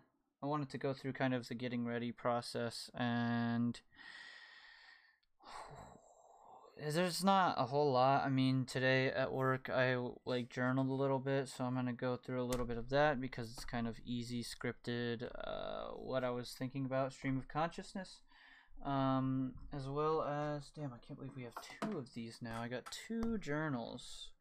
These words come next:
for, I don't know, my work is very generous with, uh, with journals. Okay, so, cleaning up the area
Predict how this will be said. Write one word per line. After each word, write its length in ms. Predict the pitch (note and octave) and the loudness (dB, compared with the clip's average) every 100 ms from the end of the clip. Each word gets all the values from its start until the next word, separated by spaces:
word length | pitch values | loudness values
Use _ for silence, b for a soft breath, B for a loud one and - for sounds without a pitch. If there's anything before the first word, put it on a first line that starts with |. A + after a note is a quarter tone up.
| _ _ _ _ | _ _ _ _
for, 960 | - B2+ B2 B2 A#2+ A#2+ A#2 A#2 A#2 A#2+ - - _ _ _ - - - - | -8 -4 -2 0 0 0 -2 -2 -2 -6 -12 -20 _ _ _ -16 -16 -16 -18
I 60 | - | -8
don't 80 | C3 | -6
know, 140 | A2 - | -6 -8
my 120 | B2+ | -4
work 280 | C3 C#3 C3+ | -2 -2 -4
is 140 | B2+ A2+ - | -8 -10 -14
very 200 | B2 C3 | -8 -8
generous 480 | A2+ A#2+ A#2+ A#2+ A#2+ - | -6 -6 -6 -6 -10 -12
with, 280 | A#2+ A#2 - | -12 -12 -10
uh, 280 | A#2 A#2+ C3+ - - - - B B B B B B B B B B - - C#4+ - - - - - | -8 -6 -8 -14 -20 -20 -20 B B B B B B B B B B -12 -10 -10 -10 -12 -12 -14 -8
with 260 | G#3+ - - | -8 -8 -8
journals. 720 | F3 F3+ D#3+ A2 - - - - - - | -6 -4 -4 -8 -8 -8 -10 -16 -14 -8
Okay, 220 | F#3 - - - - | -4 -6 -8 -16 -14
so, 580 | - - F#3 E3+ D3+ F3+ E3+ B B B B - - - - - - - - - - - - - - - - B B B B B B B - - - - | -6 4 6 8 6 4 0 B B B B -14 -12 -12 -12 -12 -10 -8 -6 -8 -8 -8 -10 -12 -14 -16 -14 B B B B B B B -18 -16 -16 -14
cleaning 400 | - F3+ F3+ F3 | -4 -2 0 2
up 140 | E3+ | 2
the 160 | - C3 | 0 -2
area 560 | C3+ C3+ C3+ C3+ C#3+ | 0 0 2 2 2